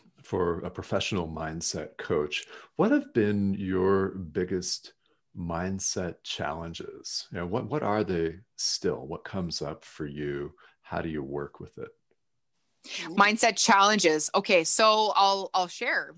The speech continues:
Speaker 2: <laughs> Last week, actually, I struggled, and I think I was telling Lisa this when we were talking.
Speaker 1: Mm.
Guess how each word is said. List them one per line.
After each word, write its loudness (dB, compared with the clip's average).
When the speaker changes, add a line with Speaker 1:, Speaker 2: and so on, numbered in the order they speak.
Speaker 2:
<laughs> 4
Last 2
week, -8
actually, -8
I 0
struggled, -6
and -10
I -8
think -12
I -6
was -10
telling -10
Lisa -6
this -10
when -16
we -14
were -8
talking. 2
Speaker 1:
Mm. -4